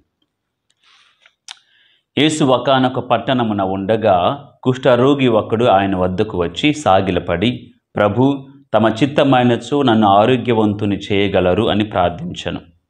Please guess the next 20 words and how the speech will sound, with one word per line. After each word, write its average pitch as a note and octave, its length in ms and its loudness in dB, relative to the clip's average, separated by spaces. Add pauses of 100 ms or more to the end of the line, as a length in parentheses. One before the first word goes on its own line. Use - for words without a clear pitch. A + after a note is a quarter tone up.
(720)
యేసు C3+ 240 0
తన A2+ 220 -2
చేయి B2 460 0 (100)
చాపి F2+ 440 -2 (180)
అతనిని G#2+ 500 2
తాకి, G2 640 -2 (340)
"అది G2 160 -4
నాకు F2+ 260 -4
ఇష్టమే, G2+ 680 -2 (300)
నీవు A2 180 4
స్వస్థుడవు A2 640 2
కమ్ము" G#2+ 400 0
అని G#2 220 0
పలికెను. F2+ 640 -4 (760)
వెంటనే C#3 500 0
అతని A#2 360 0
కుష్ఠము B2+ 440 -2
పోయి G2+ 380 0
స్వస్థత A#2+ 480 -4
కలిగెను. F2 480 -4